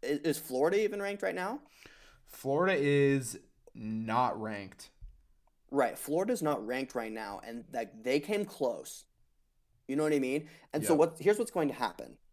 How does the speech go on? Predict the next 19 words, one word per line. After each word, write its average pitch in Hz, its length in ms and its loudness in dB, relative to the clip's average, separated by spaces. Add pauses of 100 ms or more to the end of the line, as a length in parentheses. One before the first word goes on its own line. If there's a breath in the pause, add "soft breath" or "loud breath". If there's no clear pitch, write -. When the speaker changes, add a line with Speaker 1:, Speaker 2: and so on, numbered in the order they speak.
(560)
Speaker 1:
They're 131 200 2
going 151 280 4
to 175 100 -2
go 147 220 6
and 147 80 2
play 135 180 4
in 131 80 2
the 131 80 0
S - 240 -4
E - 40 -4
C 123 60 -2
championship. - 760 -8 (840)
I 139 220 6
think 165 260 2
Georgia's 135 380 6
going 120 280 -4
to 120 60 -6
beat 110 300 -6
them, - 180 -12